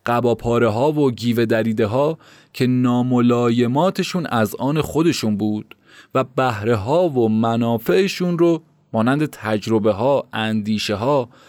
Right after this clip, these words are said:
و دیده ها و شنیده هاشون رو از دست دادن، اما به جاش یافته هاشون رو به من می‌دادن. امثال درد دل هاشون،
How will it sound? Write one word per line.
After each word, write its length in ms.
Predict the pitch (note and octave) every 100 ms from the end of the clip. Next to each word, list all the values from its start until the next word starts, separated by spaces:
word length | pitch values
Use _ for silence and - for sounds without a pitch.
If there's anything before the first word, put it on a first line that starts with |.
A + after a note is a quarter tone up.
| - -
و 140 | A#2+
دیده 420 | A2 G#2+ A#2+ A#2+ A2+
ها 220 | B2 E3+
و 140 | E3
شنیده 480 | B2+ A#2+ A#2+ A#2+ A#2
هاشون 440 | G#2 E3+ - F#3
رو 80 | E3
از 220 | C3+ G#2+
دست 280 | C3 D#3+ -
دادن، 420 | C3 A#2+ D#3+ E3+ A2 - - -
اما 280 | C3 D3+ F#3
به 200 | F3+ C3+
جاش 300 | B2 F3 -
یافته 500 | A#2 B2 B2+ B2+ -
هاشون 540 | A2 D#3 G3 - F#3+ F3
رو 100 | E3+
به 120 | C3+
من 220 | C3+ F#3+
می‌دادن. 520 | G3+ C#3+ A2+ F#2+ F2 - _ _ _ _ _ -
امثال 440 | A#2 A2 B2 C#3+
درد 440 | B2 A#2 A2 G#2+ A2+
دل 200 | G#2+ G#2+
هاشون، 520 | F#2+ C#3+ E3 A#2+ G2+